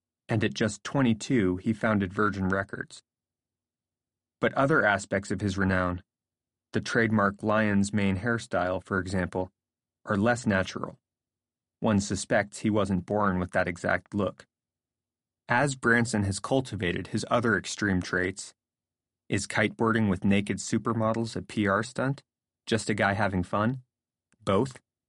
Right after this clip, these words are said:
The media has eagerly enthroned him.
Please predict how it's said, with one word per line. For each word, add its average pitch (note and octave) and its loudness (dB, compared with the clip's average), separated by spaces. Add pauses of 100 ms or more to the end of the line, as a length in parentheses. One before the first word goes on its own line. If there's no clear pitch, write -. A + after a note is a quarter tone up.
(800)
The A#2+ 0
media A#2 4
has G2+ -2
eagerly B2 2
enthroned G2+ 0
him. - -8